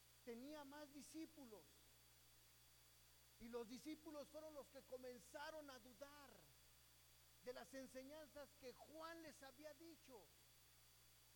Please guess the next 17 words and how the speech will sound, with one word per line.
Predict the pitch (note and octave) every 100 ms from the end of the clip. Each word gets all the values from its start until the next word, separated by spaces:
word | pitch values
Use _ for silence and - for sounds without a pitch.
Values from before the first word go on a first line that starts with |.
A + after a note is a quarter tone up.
| - - - -
Que | C4
los | C4+
discípulos | C#4 B3+ E4 E4 D#4 C#4+
estaban | C4 B3+ D#4 E4 D4+
celosos, | C#4+ C#4+ D#4+ D4+ C#4
porque | B3+ A#3
¿se | A3+
acuerdan | B3 C#4+ D4+ C#4+
ustedes | - D4+ D4+ -
que | C4
aún | B3+ D4 D4+ - - -
dice | B3+ D4
que | C#4
los | C4 B3
discípulos | A#3+ C#4 D#4 D#4 C4+ A3+
de | A#3
Juan | - D4 D#4 D4